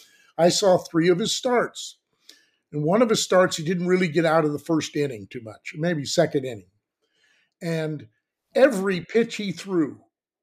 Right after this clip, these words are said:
every pitch, depo-, not depending, not depending on the type of pitch, all pitches were thrown away to right-handed hitters, all of them. And they were killing him to right center. And he just kept going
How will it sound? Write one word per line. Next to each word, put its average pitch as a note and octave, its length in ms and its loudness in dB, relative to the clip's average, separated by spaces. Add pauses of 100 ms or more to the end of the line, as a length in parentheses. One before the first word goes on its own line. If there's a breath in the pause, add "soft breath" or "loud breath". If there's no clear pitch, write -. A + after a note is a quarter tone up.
every B3 380 2
pitch, G3 380 -4
depo-, F3+ 580 -6
not A3 460 -6 (180)
depending, G3 720 -4
not G#3+ 220 -2
depending G3+ 360 -2
on E3 320 -6
the D3+ 120 -4
type G3 280 0
of E3+ 100 -2
pitch, E3 280 -2
all G#3+ 220 4
pitches E3+ 380 -2
were D3 120 -4
thrown E3 340 -2
away D3+ 320 2
to C#3 120 -8
right-handed C3+ 560 -6
hitters, - 460 -16 (140)
all F3 280 6
of B2+ 80 -2
them. - 80 -20 (1400 soft breath)
And F3 160 -4
they G#3 140 6
were F#3+ 160 2
killing G3+ 480 4
him A2+ 240 -16
to D3+ 100 -6
right D#3+ 320 0
center. D3 420 -8 (540)
And F3+ 140 -2
he G3 80 -4
just F3+ 280 -4
kept G3+ 420 0
going E3+ 520 0